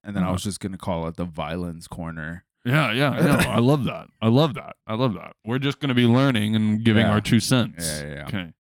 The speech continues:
Speaker 1: I think,
Speaker 2: Love it.
Speaker 1: um, that could be something that could be inserted into main show as well. I
Speaker 2: Love
Speaker 1: mean,
Speaker 2: that.
Speaker 1: I'm not opposed.
Speaker 2: Love that.
Speaker 1: I just don't know anything about the U F C.
Speaker 2: Uh, yeah, well, exactly. We're learning.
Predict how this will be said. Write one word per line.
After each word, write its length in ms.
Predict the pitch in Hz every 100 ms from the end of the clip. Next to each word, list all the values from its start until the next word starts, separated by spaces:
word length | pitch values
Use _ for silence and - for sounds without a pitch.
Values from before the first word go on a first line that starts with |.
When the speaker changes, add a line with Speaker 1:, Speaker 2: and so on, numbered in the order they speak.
| _ _ -
Speaker 1:
I 80 | 104
think, 220 | 147 90
Speaker 2:
Love 320 | 104 98 90
it. 40 | 85
Speaker 1:
um, 260 | 78 76 _
that 140 | 101 101
could 80 |
be 80 | 95
something 380 | 90 92 87 87
that 100 | 76
could 100 | 85
be 140 | 78 73
inserted 540 | 85 - 78 95 80
into 240 | 73 - 67
main 300 | 67 71 82
show 520 | - 80 76 71 - _ -
as 160 | 78
well. 500 | 80 82 104 85 92 _
I 80 | -
Speaker 2:
Love 80 | 87
Speaker 1:
mean, 100 | 85
Speaker 2:
that. 60 | 87
Speaker 1:
I'm 80 | - _ _ _ _ _
not 120 | 107 95
opposed. 720 | - 107 101 95 92 - - -
Speaker 2:
Love 220 | 135 101
that. 240 | 107 - - _ _ _ _ _ _ -
Speaker 1:
I 120 | 92
just 180 | 95 92
don't 180 | 87
know 160 | 85 85
anything 460 | 73 92 87 85 73
about 220 | 69 73
the 80 | 71
U 140 | 67
F 60 | 73
C. 240 | - 80
Speaker 2:
Uh, 60 | 117
yeah, 220 | 135 185
well, 120 | 113 127
exactly. 420 | 117 135 196 - 87
We're 160 | 95
learning. 420 | 117 131 185 123